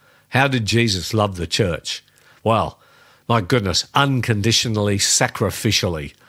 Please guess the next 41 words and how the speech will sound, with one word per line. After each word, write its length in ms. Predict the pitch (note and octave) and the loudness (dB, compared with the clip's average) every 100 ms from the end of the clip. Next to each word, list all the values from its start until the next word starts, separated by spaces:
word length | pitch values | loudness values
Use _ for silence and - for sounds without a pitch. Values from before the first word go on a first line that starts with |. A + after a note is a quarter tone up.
| - - - - - | -20 -20 -20 -20 -6
And 260 | G2+ G2 F#2+ | -2 0 0
so 280 | A#2 G#2+ | 2 2
that's 240 | G#2+ A#2+ - | 2 2 2
how 180 | A2+ G#2+ | 2 4
I 140 | A2 | 2
am 160 | G#2+ G2 | 0 -2
to 120 | A2 | 0
love 260 | G#2+ G2+ | 0 0
Christy. 460 | - C3 - G#2+ E2 - _ - | -2 0 0 -2 -4 -8 _ -2
Husbands 460 | C#3 C#3 C3 A#2+ - | 2 2 0 -2 0
ought 220 | C#3+ C#3+ | 0 2
to 220 | - C3 | 2 2
love 300 | A2+ A#2+ C#3+ | 4 4 2
their 200 | C3 A#2+ | 2 2
wives 460 | A2 A2+ A2+ A#2 - - - - | 4 4 4 2 -2 -10 -20 -2
as 260 | D3 D#3 A#2+ | 2 2 2
their 220 | C#3+ C3 | 2 2
own 360 | C3+ C#3 C#3 B2 | 2 4 4 4
bodies. 580 | A#2+ D3+ D3+ F2 - - - - - | 4 4 0 -4 -4 -6 -10 -12 -2
Each 240 | C#3+ A#2+ | 0 2
one 200 | A#2 C#3+ | 2 4
of 120 | D#3+ | 4
you 140 | A#2+ A2 | 2 2
must 260 | G#2 G2+ | 2 2
love 220 | A#2 C#3 | 2 2
your 260 | A#2+ A2+ G#2+ | 2 2 2
wife 480 | G2+ A#2+ G2+ B2 - | 2 2 2 -2 -2
or 120 | A2 | 2
love 180 | A#2+ D3 | 2 2
his 180 | C3 G#2 | 2 2
wife 300 | A2+ A2 - - - | 2 2 -4 -16 -6
as 340 | - C#3+ E3 | 0 2 2
he 140 | C#3 C#3 | 2 2
loves 300 | C#3 C#3+ - | 2 2 0
himself. 580 | D3 - F2 E2 - - - - - - - | 0 0 0 -4 -8 -16 -20 -20 -20 -18 0
And 220 | C#3+ C3 | 2 4
then 340 | D#3 D3+ C3+ _ | 4 2 -2 _
there's 220 | C#3+ C3+ | 2 2
one 460 | A2+ C#3 F3+ C#3 F2+ - _ _ _ _ - | 4 2 2 -2 -6 -12 _ _ _ _ -4
command 640 | - C3 A2 G#2+ G2+ - - | 0 4 4 2 0 -4 -2
to 460 | - A#2+ A2 G#2 | 0 2 2 0